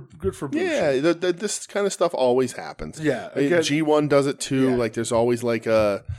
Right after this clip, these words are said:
Speaker 1: Not
Speaker 2: these
Speaker 1: my
Speaker 2: round robin tournaments. There's
Speaker 1: Yeah.
Speaker 2: always, like, a, you know, like,
Speaker 1: Yeah, like
Speaker 2: uh,
Speaker 1: when Toru Yano beat Jon Moxley.
Speaker 2: Right, exactly.
Speaker 1: <laughs>
Speaker 2: Exactly.
Speaker 1: Uh, so then main event.
Speaker 2: Yes, which
Speaker 1: Ro-
Speaker 2: I didn't watch until you told me to go back and watch it.
Speaker 1: All right. Well, Robbie Eagles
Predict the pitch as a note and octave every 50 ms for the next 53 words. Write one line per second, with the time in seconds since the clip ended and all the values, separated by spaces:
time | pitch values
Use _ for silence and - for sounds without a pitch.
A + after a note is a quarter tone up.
0 | - - D#3 F3 F3+ F#3 G3 B2+ A#2+ A#2+ A2+ B2 B2+ C3+ C3 B2+ C3 B2+ B2+ C3
1 | B2+ A#2 - C#3 C3+ C3 B2+ A2+ A#2 A2 G#2 A#2 B2 B2+ A#2 B2 A#2 - A#2+ A2+
2 | G2+ F#2+ - A#2+ A#2+ G#2+ G2+ G2 G2 G#2+ A2 G#2+ G2+ D#3 C#3+ - G#2 G2+ G2 F#2+
3 | - E3 D3+ D3+ D3+ E3+ E3 C#3+ B2 A2+ A#2+ A#2+ - C#3 C3+ C3+ - - - C#3+
4 | C3 C#3+ C3 A2 - G3 G#3 F#3 - - A3 - - A3 - - A#3+ - - A#3+
5 | - - - F#3+ - - - E3 E3+ - - _ _ _ - - G2 - - F#2+
6 | D#2+ D2 - - C#3 C3+ C3 B2+ B2 A#2 A2 A#2+ B2 - D#3+ D3+ D3 C#3 C3+ C3+
7 | D3 E3+ G3 G3+ F#3 D3+ D3 C#3 C3+ C3+ C3 B2+ - _ _ - G#2+ G#2 E2 D2
8 | - - - - - - A2+ - B2 D#3 G3 A3 F#3+ D3+ D#3 D#3+ D#3+ - - -
9 | A#2 - - C3+ B2 A#2 A#2 - B2 A#2+ A#2 A2 G#2 A2 G#2+ G#2 G2 G2 G#2 G2
10 | F#2+ F2+ E2 E2 - - C2+ - _ _ - - _ - G2 A2+ A2+ A2 G#2+ G#2
11 | G2 F2 - _ _ _ - C3+ B2+ C3 B2+ B2+ - - _ _ _ _ _ B2
12 | C3 C#3 D3 D#3 D#3 D3 C#3 C3+ C3 B2 B2+ B2+ B2 B2 B2 A#2 - - - -